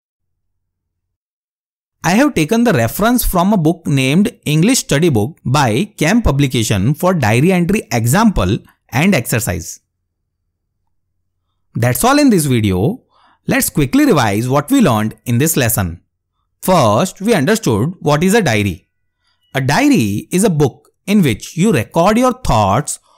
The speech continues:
or feelings or what has happened each day.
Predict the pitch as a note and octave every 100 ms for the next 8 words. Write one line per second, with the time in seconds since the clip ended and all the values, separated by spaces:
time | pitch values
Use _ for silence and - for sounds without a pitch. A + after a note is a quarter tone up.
0 | _ - D3 E3+ - G3 B2+ G2+ A#2 D#3
1 | - - G#3+ C#3 C3+ G#3 G#3+ A#2+ A#2+ C3+
2 | A2 D3 B3 - D#3 E3+ - B2+ G2 -